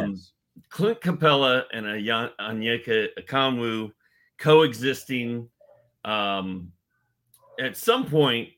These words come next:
Speaker 2: Okongwu is going to take over. Wh-, when is that going to happen? And is it happening right now, or is Clint still firmly
Speaker 1: Yeah.
Speaker 2: entrenched in the future? Where?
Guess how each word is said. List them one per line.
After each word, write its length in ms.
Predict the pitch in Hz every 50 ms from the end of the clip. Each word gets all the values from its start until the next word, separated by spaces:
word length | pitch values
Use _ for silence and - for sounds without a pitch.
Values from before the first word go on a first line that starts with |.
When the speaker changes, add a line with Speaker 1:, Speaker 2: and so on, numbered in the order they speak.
| _ -
Speaker 2:
Okongwu 640 | 110 101 - 151 151 147 147 139 117 117 110 107 104
is 100 | 104 85
going 280 | 90 98 104 101 95 90
to 80 | 87 80
take 260 | - 104 90 78 73
over. 320 | 76 - - - - _ _ _ -
Wh-, 280 | 104 117 131 - - -
when 480 | - - 98 101 123 135 147 147 147
is 220 | 139 117 113 - 98
that 300 | 110 107 107 90 - 101
going 260 | 104 107 107 110 101
to 80 | 95 90
happen? 460 | 95 98 95 92 87 98 98 98 92 - -
And 540 | 98 90 87 85 87 85 82 82 85 87 87 _ _ _ _ - -
is 140 | 120 117 104
it 100 | 107 -
happening 480 | 92 110 107 101 87 104 98 95 92 90
right 220 | 87 85 85 -
now, 400 | 104 131 127 127 123 117 117 113 - -
or 380 | 95 92 90 87 85 85 - -
is 160 | 95 87 - -
Clint 420 | - - 123 131 127 113 - -
still 360 | - - - 113 110 104 95
firmly 760 | 87 - - 127 117 107 104 104 101 98 98 95 90 - _ _ _ _ _
Speaker 1:
Yeah. 100 | - 104
Speaker 2:
entrenched 680 | 98 - 196 202 127 117 151 202 - - - - - _ _ _ _ _ _ _
in 100 | - 92
the 80 | 90 90
future? 600 | - 180 185 170 - - 160 151 151 143 135 - _ _ _ _ _ _
Where? 220 | - - - -